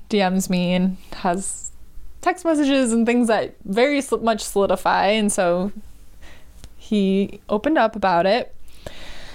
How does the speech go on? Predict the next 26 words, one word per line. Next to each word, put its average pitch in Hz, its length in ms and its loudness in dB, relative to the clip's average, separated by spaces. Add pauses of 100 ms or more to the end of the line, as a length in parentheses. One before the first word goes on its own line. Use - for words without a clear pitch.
(680)
But 233 180 0
to 262 100 2
me, 269 420 4 (240)
a 233 80 2
woman 247 280 2
who 254 100 2
believes 254 380 2
in 285 160 4
signs 269 400 2
from 254 120 4
the 247 120 4
universe, 214 500 4
I 220 120 4
was 220 120 2
like, 220 240 2
"Well, 214 140 4
I've 214 160 4
been 214 160 2
praying 294 340 4
for 285 100 4
this 311 240 4
<laughs> - 20 -12
for 302 80 4
about 269 500 2
three 262 260 2
months, 233 680 2